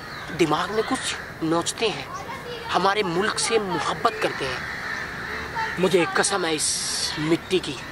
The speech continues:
इस ज़मीन, इस सरज़मीन की मिट्टी की कसम, इस मिट्टी की खुशबू की कसम, मैं अपने मुल्क से बहुत प्यार करता हूँ। हमें अपने मुल्क के बारे में बताना ही चाहिए, क्योंकि कहते हैं कि जो प्यार होता है वो सिर्फ दिल में होता है, उसे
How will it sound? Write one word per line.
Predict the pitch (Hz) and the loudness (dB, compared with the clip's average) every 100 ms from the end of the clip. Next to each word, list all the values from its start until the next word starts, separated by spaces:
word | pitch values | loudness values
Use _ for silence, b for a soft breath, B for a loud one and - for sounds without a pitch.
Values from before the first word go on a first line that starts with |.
| - | 0
इस | 131 - | 2 2
ज़मीन, | 165 165 196 165 | 2 4 4 4
इस | 165 - | 2 2
सरज़मीन | - 165 170 160 202 | 0 0 2 2 2
की | 185 180 | 2 2
मिट्टी | 151 - 160 | 0 0 -4
की | 147 | -4
कसम, | - 139 - - - - | -4 -4 -6 -10 -10 -2
इस | 190 - | -2 2
मिट्टी | 175 190 233 | 2 4 2
की | 220 190 | 2 2
खुशबू | 170 - 170 226 | 2 2 4 4
की | 208 | 4
कसम, | 202 175 170 139 - - - - - - - - - - - - | 2 2 2 -2 -6 -10 -10 -10 -10 -10 -10 -10 -12 -12 -8 -2
मैं | 165 | 0
अपने | 170 | 2
मुल्क | 165 165 | 4 4
से | - 170 | 2 0
बहुत | 151 170 - | 0 -2 0
प्यार | 139 | -2
करता | - 123 | -4 -8
हूँ। | 127 - - - - - - - - - - - | -8 -10 -10 -12 -10 -10 -10 -12 -12 -12 -12 -4
हमें | - 196 | 2 4
अपने | 185 190 | 4 4
मुल्क | 175 196 | 4 4
के | 196 | 4
बारे | 165 | 4
में | 165 | 2
बताना | 147 165 180 | 2 4 4
ही | |
चाहिए, | 160 143 143 - - - | 4 2 2 0 -6 -2
क्योंकि | 196 196 | 2 4
कहते | 180 202 | 4 4
हैं | 196 | 2
कि | 185 | 4
जो | 170 | 2
प्यार | - 165 170 | 2 2 2
होता | 165 165 | 0 -4
है | 165 | -4
वो | 151 | -2
सिर्फ | - 170 - | -2 -2 -2
दिल | 160 | -2
में | 156 | 0
होता | 131 - | -2 -4
है, | 131 - | -8 -8
उसे | - - 156 | -4 -2 0